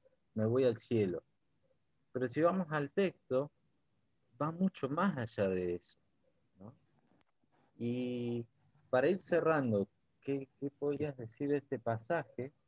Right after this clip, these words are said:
Speaker 1: Allí en segunda de Corintios capítulo cinco,
Speaker 2: Ujú.
Speaker 1: versículos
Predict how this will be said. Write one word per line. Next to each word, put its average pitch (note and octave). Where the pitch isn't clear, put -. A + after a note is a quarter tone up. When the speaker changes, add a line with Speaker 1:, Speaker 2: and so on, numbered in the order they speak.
Speaker 1:
Allí B2
en A2
segunda B2
de A#2
Corintios B2+
capítulo G#2+
cinco, C3+
Speaker 2:
Ujú. C3+
Speaker 1:
versículos A#2